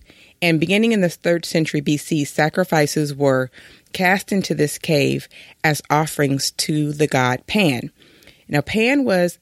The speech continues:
a half man, half goat god of fright. Think of the word panic. That's the root of that. And is often depicted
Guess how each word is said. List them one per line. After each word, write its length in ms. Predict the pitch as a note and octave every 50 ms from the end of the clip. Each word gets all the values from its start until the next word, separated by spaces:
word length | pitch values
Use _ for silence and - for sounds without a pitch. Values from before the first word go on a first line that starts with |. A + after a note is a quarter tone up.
| _ -
a 60 | -
half 460 | - E3 F3 E3 E3 F3 F#3 - -
man, 420 | G#3 F#3 D#3+ D3+ C#3+ C#3 C#3 C#3 D3
half 460 | - - E3 D#3+ E3 F3+ F3 - -
goat 260 | - D#3+ D#3 C#3+ - -
god 420 | D3+ C3 B2+ B2 B2 B2+ B2 - _ _ _ _ _ _ _ _ -
of 280 | D3 C#3 B2+ - - - _
fright. 720 | - - - - - F3 D#3 C3+ - - - - - - _ _ _ _ -
Think 260 | - D#3+ E3 E3+ - -
of 160 | - D3+ C#3+
the 100 | C#3 C#3+
word 320 | C3 C#3 C3+ C3+ C3+ C3 - _ _ -
panic. 480 | - - D#3 C#3+ C3+ B2+ A2+ - -
That's 240 | - D3 - - -
the 160 | - - C#3+
root 180 | C3 C#3+ C#3 C3
of 120 | B2+ A#2
that. 220 | C3 - - - _ - - - - - - - - - -
And 80 | - F3+
is 120 | E3+ - -
often 320 | - F#3 G3+ - - A3+ G#3
depicted 600 | F3+ - - - F3+ D#3+ - - D#3 D3+ -